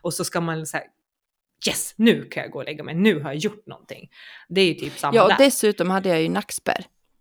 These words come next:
Speaker 2: Som hade liksom legat i tio dagar. Du vet, man försöker lösa den själv, men den
Speaker 1: Ja.
Speaker 2: liksom, det går ju
Speaker 1: Ja.
Speaker 2: inte riktigt. Man måste ju ändå gå.
Speaker 1: Ja.
Speaker 2: Och då hade det spridit sig, så jag hade ont i hela jävla ryggen.
Speaker 1: Mm.
Speaker 2: Och då tänkte jag bara så här då, "Nu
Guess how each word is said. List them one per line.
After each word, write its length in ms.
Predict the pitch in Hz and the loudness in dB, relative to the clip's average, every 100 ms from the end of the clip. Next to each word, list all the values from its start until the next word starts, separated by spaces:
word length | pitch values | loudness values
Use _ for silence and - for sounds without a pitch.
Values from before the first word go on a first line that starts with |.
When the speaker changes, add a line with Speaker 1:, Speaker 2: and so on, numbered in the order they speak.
| _ _ | _ _
Speaker 2:
Som 200 | - 202 | -2 2
hade 200 | 190 180 | 4 4
liksom 320 | 165 - 165 165 | 2 -2 -2 0
legat 320 | 165 165 - | 0 0 2
i 240 | 190 156 | 4 2
tio 340 | - 185 175 170 | 2 0 0 2
dagar. 380 | 170 165 156 160 | 2 2 0 -4
Du 60 | |
vet, 140 | 156 185 | -4 -2
man 140 | 175 | -4
försöker 360 | 180 180 160 165 | -2 -2 0 -2
lösa 260 | 165 - | -2 -4
den 120 | 170 | -6
själv, 300 | 170 214 151 | 0 0 0
men 100 | 151 | -2
den 100 | 156 226 | -2 2
Speaker 1:
Ja. 320 | 220 220 226 | 4 4 0
Speaker 2:
liksom, 340 | 170 - 156 156 _ _ - | -4 -6 -6 -8 _ _ -10
det 60 | 170 | 0
går 140 | 190 | 4
ju 60 | 202 | 4
Speaker 1:
Ja. 60 | |
Speaker 2:
inte 120 | 185 - | 2 -2
riktigt. 420 | - - - - | -6 -4 -4 -4
Man 120 | 160 | -4
måste 340 | 160 - - | -4 -6 -2
ju 60 | 180 | -2
ändå 160 | 139 156 | -2 0
gå. 200 | 151 - _ _ | -2 -2 _ _
Speaker 1:
Ja. 260 | 208 202 190 | -4 -4 -4
Speaker 2:
Och 280 | 180 - - | -8 -12 0
då 60 | |
hade 100 | 190 | 4
det 80 | 190 | 4
spridit 340 | 175 175 165 - | 2 0 0 -2
sig, 140 | 160 | -2
så 100 | 170 | -2
jag 40 | |
hade 160 | 170 185 | -2 0
ont 260 | 170 160 156 | -2 -6 -8
i 20 | |
hela 160 | 156 | -8
jävla 180 | 160 156 | -6 -4
ryggen. 520 | 214 269 254 285 277 - _ _ 185 | -2 -2 0 0 0 -6 _ _ -8
Speaker 1:
Mm. 160 | 190 | 0
Speaker 2:
Och 60 | 226 | 2
då 40 | |
tänkte 300 | 151 202 180 | 2 -2 -2
jag 100 | 170 | -4
bara 100 | 156 | -4
så 120 | 151 151 | -6 -6
här 100 | 160 | -8
då, 160 | - - _ _ _ _ | -10 -16 _ _ _ _
"Nu 220 | 330 349 | 2 4